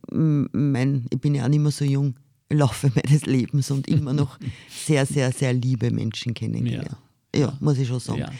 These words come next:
Speaker 1: Und, äh, Menschen, die auf sich zwar schauen, aber jetzt nicht egoistisch sind,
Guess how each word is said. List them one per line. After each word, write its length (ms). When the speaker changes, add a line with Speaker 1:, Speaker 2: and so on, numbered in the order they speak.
Speaker 1:
Und, 280
äh, 380
Menschen, 520
die 360
auf 160
sich 300
zwar 240
schauen, 480
aber 220
jetzt 400
nicht 300
egoistisch 640
sind, 380